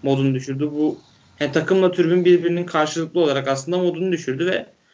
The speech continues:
e, yani Bursaspor açıkçası şey gibi duruyordu sahada. Yani, e, Göztepe hani yarı sahayı geçmeden kendisi aslında beklese doksan dakika boyunca,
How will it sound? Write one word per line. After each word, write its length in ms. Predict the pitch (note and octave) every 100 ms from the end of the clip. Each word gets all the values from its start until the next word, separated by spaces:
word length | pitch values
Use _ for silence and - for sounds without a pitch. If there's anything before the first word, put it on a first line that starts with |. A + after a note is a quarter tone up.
| _ _ - - A2+
e, 80 | C#3 C#3 C3 G#2+ - A#1 - -
yani 440 | D#3+ D#3+ F3 E3+ - -
Bursaspor 460 | F#3 F#3 - F#3
açıkçası 440 | F3+ F3 E3 D#3+ E3+
şey 200 | F#3 F3
gibi 320 | D3 C3+ B2
duruyordu 280 | B2 A#2 A#2
sahada. 340 | B2 A#2 A2+
Yani, 300 | A#2+ B2 B2+
e, 440 | B2 - A2+ G#2+ B2
Göztepe 680 | D3 D3+ D3+ C3+ D3 C#3+ - _ _ _
hani 160 | B2+ C3
yarı 120 | C#3+
sahayı 300 | D3 D#3 D3 C#3
geçmeden 480 | D3+ D3+ C3+ C3+
kendisi 380 | C3+ C#3 C#3 C#3
aslında 320 | B2+ - D3+
beklese 380 | C#3 C#3+ D3+ D#3
doksan 340 | D3 B2 B2+ B2
dakika 400 | A#2+ - - A#2+
boyunca, 460 | A#2 B2+ E3+ -